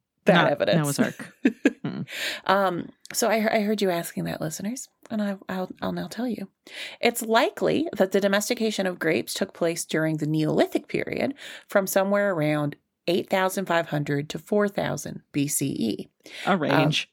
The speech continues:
Speaker 1: Um, a range.
Speaker 2: Of
Speaker 1: And that was
Speaker 2: time.
Speaker 1: in the region between the Black and Caspian Seas. Anna knows where this is now after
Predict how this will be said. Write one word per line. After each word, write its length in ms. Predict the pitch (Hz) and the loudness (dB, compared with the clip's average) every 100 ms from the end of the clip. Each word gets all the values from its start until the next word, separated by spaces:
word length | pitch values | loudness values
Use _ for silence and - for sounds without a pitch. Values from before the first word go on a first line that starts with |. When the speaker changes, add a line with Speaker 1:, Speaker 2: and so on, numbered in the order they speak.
| - | 0
Speaker 1:
Um, 80 | |
a 20 | 233 | 2
range. 400 | 415 - - - - | 2 0 -4 -4 2
Speaker 2:
Of 80 | 190 | 4
Speaker 1:
And 140 | 185 | 4
that 120 | 190 | 2
was 220 | - 208 143 | 2 0 2
Speaker 2:
time. 140 | 208 | 2
Speaker 1:
in 40 | 208 | 2
the 80 | 196 | 2
region 340 | 180 180 196 | 2 2 0
between 440 | 190 - 170 160 | 0 0 0 0
the 80 | 156 | 0
Black 440 | 160 151 147 156 - | 0 0 0 -2 -4
and 140 | 175 | -4
Caspian 480 | - 151 147 160 160 | -2 -2 -2 -2 0
Seas. 480 | - 403 - - - _ - - - _ _ | 2 0 0 -6 -12 _ -20 -20 -20 _ _
Anna 220 | 170 170 | 2 2
knows 200 | 165 160 | 2 2
where 120 | 160 156 | 2 2
this 240 | 330 - | 2 2
is 180 | 190 170 | -2 0
now 320 | 151 151 180 - | -2 -2 -2 -4
after 640 | 160 156 - 156 151 151 | -4 -2 0 0 0 -2